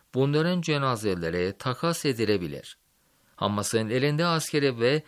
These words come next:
gayri askeri olmak üzere iki yüzden fazla İsrailli esir var. İşgalci rejimin saldırıları durması ve Katar'ın arabuluculuğunun devam etmesi halinde takas konusunda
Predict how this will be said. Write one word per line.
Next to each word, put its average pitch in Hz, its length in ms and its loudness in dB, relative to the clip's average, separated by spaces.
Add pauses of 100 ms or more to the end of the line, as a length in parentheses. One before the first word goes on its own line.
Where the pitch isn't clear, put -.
(300)
gayri 156 420 2
askeri 143 580 0
olmak 139 440 -2
üzere 85 360 -2
iki - 360 -8
yüzden 156 380 -2
fazla 98 400 -2
İsrailli 85 560 -4
esir 147 400 -2
var. 82 360 -4 (580)
İşgalci 170 540 0
rejimin 147 380 -2
saldırıları 127 720 -2
durması 95 600 -2
ve 135 100 -2
Katar'ın 135 520 -2
arabuluculuğunun 90 1080 -2 (380)
devam 160 340 4
etmesi - 420 -4
halinde 95 480 2 (280)
takas 147 420 2
konusunda 95 720 -2